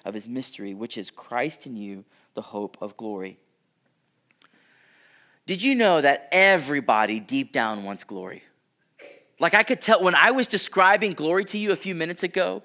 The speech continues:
you were all leaned in. I know you couldn't see it, but I can see every one of you. You leaned in. You know why? There's a deep down hunger in you for glory. We crave it.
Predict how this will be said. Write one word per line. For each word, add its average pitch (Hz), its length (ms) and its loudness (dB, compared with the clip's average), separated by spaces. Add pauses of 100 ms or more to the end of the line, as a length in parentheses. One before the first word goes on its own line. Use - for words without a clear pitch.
(120)
you 156 160 -6
were 139 80 0
all 123 360 -2
leaned 123 360 -8
in. 98 260 -10 (160)
I - 40 -8
know 147 60 0
you 160 140 -2
couldn't 156 220 -8
see 151 160 -4
it, 139 80 -4
but 123 80 -2
I 131 80 0
can 139 160 -8
see 123 160 -10
every 123 160 -10
one 123 160 -10
of 107 100 -14
you. 104 80 -14 (220)
You 208 160 0
leaned 247 400 0
in. 202 260 0
You 170 80 -2
know 202 120 0
why? 180 380 -2 (500)
There's 160 180 0
a 139 80 2
deep 170 560 -8
down 123 480 -4 (160)
hunger 156 500 -4
in 104 240 -10
you 95 320 -10 (380)
for 117 120 -10
glory. 104 460 -10 (240)
We 123 140 -4
crave 160 580 2
it. 104 160 -4